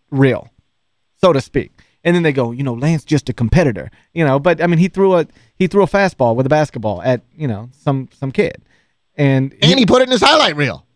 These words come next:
Speaker 1: and he's proud of it, right? And so there's a little bit of that. Um, there's also some questions about whether the Born Ready T V in and of itself is even legal by N C double A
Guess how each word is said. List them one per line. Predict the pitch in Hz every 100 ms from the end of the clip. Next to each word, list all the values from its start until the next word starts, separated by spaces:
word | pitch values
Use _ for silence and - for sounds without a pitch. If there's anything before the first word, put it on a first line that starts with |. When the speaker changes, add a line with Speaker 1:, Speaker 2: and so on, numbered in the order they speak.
| _ - 147
Speaker 1:
and | 147
he's | 143
proud | - 160 104
of |
it, | 82 -
right? | 160 127 -
And | 190 175
so | - 202
there's | 185 170
a | 208
little | 277
bit | 240
of | 156
that. | 127 117 120 - _ _ _ -
Um, | 165 156 151
there's | 185 156
also | 208 - 233
some | -
questions | 226 147 123 - 165
about | 143 135 120
whether | 139 143 143
the | 123
Born | 123 113 175 165
Ready | 160 151
T | - 147
V | 123 180 135 - _
in | 160
and | 156
of | 123
itself | - - 170 -
is | 123
even | 127 117 117
legal | 151 - 76
by | 107 123
N | 131
C | -
double | 123 117
A | 117